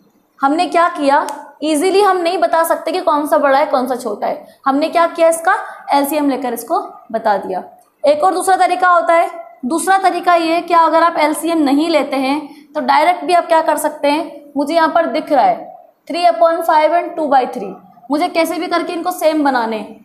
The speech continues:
क्या कर दूँ मैं यहाँ, यहाँ पर क्या कम है मेरा? थ्री कम है, क्यों ना ऊपर नीचे three multiply कर दूँ मैं, और यहाँ पर direct क्या कर दूँ? फ़ाइव कर दूँ, क्योंकि यहाँ पर क्या है मेरा? फ़ाइव कम। देखो, five into three, three into five बन चुका है, सेम बन चुका है,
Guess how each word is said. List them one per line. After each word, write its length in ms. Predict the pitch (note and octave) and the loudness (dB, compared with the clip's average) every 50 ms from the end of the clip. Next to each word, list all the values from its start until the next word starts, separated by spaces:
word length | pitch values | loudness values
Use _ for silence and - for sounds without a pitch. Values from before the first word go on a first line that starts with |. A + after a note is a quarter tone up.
| _ _ | _ _
क्या 120 | - D#4 E4 | -2 0 0
कर 180 | E4 F4+ E4+ E4 | 2 2 2 2
दूँ 160 | C#4+ F#4 F#4 | 2 2 4
मैं 120 | F#4 F#4 | 4 4
यहाँ, 420 | F4 D#4+ C#4 A3+ - - - - - - - - B3+ | 4 2 2 0 -2 -6 -10 -16 -18 -14 -4 0 2
यहाँ 180 | C#4 C#4+ D4 D4 | 2 4 4 2
पर 100 | E4+ - | 0 2
क्या 160 | - E4+ E4+ | 2 2 2
कम 200 | E4 F4+ F4+ F4+ | 2 2 2 2
है 80 | F#4 F#4+ | 4 4
मेरा? 280 | F#4+ F#4+ F#4 E4+ C#4+ A#3 - - - - - - - - - | 4 4 4 4 2 2 0 -2 -8 -14 -18 -20 -16 -6 0
थ्री 160 | D#4 D#4+ F4+ F3+ | 2 2 4 4
कम 220 | F3 D4+ C4+ C4 | 4 4 4 4
है, 120 | A#3+ G3+ F3 - - - - - - - - - | 2 0 -2 -6 -10 -14 -18 -20 -20 -20 -10 -2
क्यों 120 | - D#4 D#4 | 0 2 4
ना 120 | E4 E4+ E4+ | 4 4 4
ऊपर 220 | E4 D#4+ F4+ E4+ | 2 2 2 2
नीचे 180 | D#4+ E4+ - F4+ F4 | 2 2 0 0 0
three 220 | - D#4+ C#4+ E4 D#4 | 0 2 4 4 4
multiply 520 | D4+ D4+ C#4 C4+ C#4 E4 C#4 - D#4+ D#4+ D#4 | 4 4 2 2 0 0 0 2 2 2 4
कर 140 | D#4 D4+ D4 | 4 4 4
दूँ 180 | B3+ D4+ D#4 | 4 4 2
मैं, 140 | D#4+ E4 E4 D#4 D#4 - - - - - - - - | 2 2 0 -2 -6 -12 -16 -20 -20 -20 -10 -2 2
और 60 | C#4+ | 2
यहाँ 200 | C#4+ D4+ D4+ D4 D4+ | 4 4 4 2 2
पर 80 | E4 | 2
direct 260 | D#4+ D#4+ D#4+ E4 D#4+ | 2 4 2 2 2
क्या 100 | D#4+ E4+ | 2 0
कर 160 | E4 E4 E4 E4 | 2 2 2 2
दूँ? 120 | D4 F4 | 2 0
फ़ाइव 320 | F4 - - C#4 C4 C4 - - | 0 2 2 2 2 2 2 2
कर 140 | C#4 B3+ B3+ | 2 2 2
दूँ, 180 | A3 C4 C4+ C4 - - - - - - - | 2 0 -2 -2 -4 -8 -12 -14 -12 -6 -2
क्योंकि 220 | D4+ D4+ D4+ E4 | -2 0 0 2
यहाँ 140 | E4 C#4 C4+ | 0 0 0
पर 120 | D#4+ E4 | 0 -2
क्या 160 | E4 E4 E4+ | 0 0 0
है 60 | E4+ E4+ | 0 0
मेरा? 200 | E4+ E4+ E4+ E4+ | 0 0 0 0
फ़ाइव 360 | E4+ - A#3+ A#3 A#3 A3+ - | 0 0 -2 -2 -4 -4 -2
कम। 160 | B3 A#3+ A#3+ A#3+ A#3+ A#3+ - - - - B3+ | -2 -2 -2 -2 -6 -12 -16 -20 -8 -2 0
देखो, 220 | D4+ D4+ D#4+ F4 | 0 2 2 2
five 300 | E4+ F4 E4 D4+ D#4 D#4 | 4 4 4 4 4 2
into 200 | E4 D#4+ - E4+ | 0 0 -4 -4
three, 140 | C#4 E4+ E4 | -4 -4 -4
three 180 | D4+ E4+ E4 E4+ | -2 -2 -2 -2
into 180 | E4 D#4+ D#4+ | -4 -2 0
five 180 | E4 E4+ D#4+ C#4 | 2 2 2 2
बन 140 | E4 E4 D#4+ | 0 -2 -2
चुका 180 | E4 E4+ F4 | -2 0 0
है, 60 | F4+ F4+ | 0 0
सेम 300 | F4+ F4 E4 E4 E4+ E4+ | 0 0 0 0 0 0
बन 140 | E4+ E4+ | -2 -4
चुका 220 | D#4+ F4 E4+ F4+ F4 | -4 -4 0 2 4
है, 140 | F4+ F#4+ | 2 2